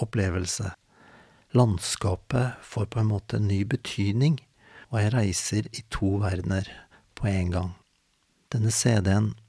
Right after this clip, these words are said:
heter Pilgrim og er laget av Odd Nordstoga. Den tar oss med ut på en gammel vei, fra landsbygda til eksotiske strøk,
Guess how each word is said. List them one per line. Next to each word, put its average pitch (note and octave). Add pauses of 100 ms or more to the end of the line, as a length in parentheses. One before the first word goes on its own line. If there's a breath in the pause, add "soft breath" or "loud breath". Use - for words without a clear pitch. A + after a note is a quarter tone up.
(840)
heter G#2+ (560)
Pilgrim G2 (1000 loud breath)
og B2
er G2+
laget F#2+
av -
Odd F2
Nordstoga. F#2+ (1040 loud breath)
Den G2+
tar G2+
oss -
med G2
ut G2+
på G2
en F#2+
gammel G2+
vei, G#2 (460 soft breath)
fra -
landsbygda F#2+ (180)
til F2
eksotiske -
strøk, -